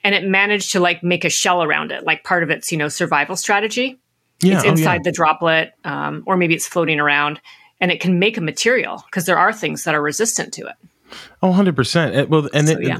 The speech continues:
Speaker 2: it would be interesting because we have life on Earth, like the, I think it's a tardigrade that can survive the vacuum of space and, and all sorts of
Speaker 1: Right,
Speaker 2: things.
Speaker 1: right.
Speaker 2: And we,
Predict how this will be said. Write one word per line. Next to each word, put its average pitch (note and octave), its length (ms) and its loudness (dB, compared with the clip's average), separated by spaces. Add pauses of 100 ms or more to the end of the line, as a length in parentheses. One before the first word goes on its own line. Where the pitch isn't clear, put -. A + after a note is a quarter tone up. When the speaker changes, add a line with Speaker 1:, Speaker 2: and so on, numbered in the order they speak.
(320)
Speaker 2:
it D3 80 4
would D3+ 140 2
be D#3 140 2
interesting B2+ 640 0
because B2+ 280 0
we D#3+ 120 2
have D3+ 180 0
life B2+ 300 0
on A#2 180 2
Earth, A#2+ 360 0
like A2 240 -2
the, A2+ 180 2
I A#2 80 0
think A#2+ 180 -2
it's B2+ 120 0
a G#2 60 -4
tardigrade G#2 800 0
that A#2 140 0
can A2+ 160 -2
survive G#2+ 560 2
the G#2 80 0
vacuum G#2 540 0
of E2+ 140 -2
space G#2+ 540 0
and, F#2+ 200 0
and G2 220 0
all A2 180 2
sorts A#2 340 -2
of E3 60 0
Speaker 1:
Right, D#3 120 0
Speaker 2:
things. F#2+ 140 0
Speaker 1:
right. D#3 160 0
Speaker 2:
And G#2 120 2
we, A2+ 160 0